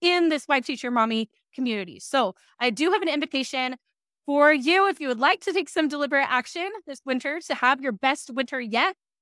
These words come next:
by making an investment in yourself. Some of you are already in the clubs, you're already getting all this. Um, um, but it's not just a one-time podcast, but continually working with you,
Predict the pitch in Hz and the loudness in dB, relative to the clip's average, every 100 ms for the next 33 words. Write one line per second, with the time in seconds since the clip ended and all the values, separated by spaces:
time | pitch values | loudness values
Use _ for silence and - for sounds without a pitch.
0 | _ - 262 247 262 254 220 202 240 - | _ -2 2 2 -2 -6 -6 -2 -2 -2
1 | 311 302 302 285 285 277 269 240 330 381 | -6 -4 -4 -4 -2 -2 -4 -4 0 0
2 | 370 339 285 262 240 - 277 294 - 233 | 0 -2 -2 -2 -4 0 0 0 -6 -2
3 | 240 247 233 262 254 254 262 294 - _ | 0 0 -4 -2 0 0 -2 -10 -14 _
4 | _ _ _ - 262 247 240 233 226 - | _ _ _ 2 4 6 4 2 -2 -8
5 | _ _ _ _ 247 240 240 233 277 247 | _ _ _ _ 2 4 4 2 -2 -4
6 | 339 349 381 - 302 302 320 330 302 302 | 0 0 0 -4 0 2 2 0 2 2
7 | 285 - 294 302 - - 294 - 330 330 | 0 2 0 0 -4 -6 -6 -2 0 2
8 | 311 247 254 285 285 285 277 | 2 2 2 0 -2 -4 -4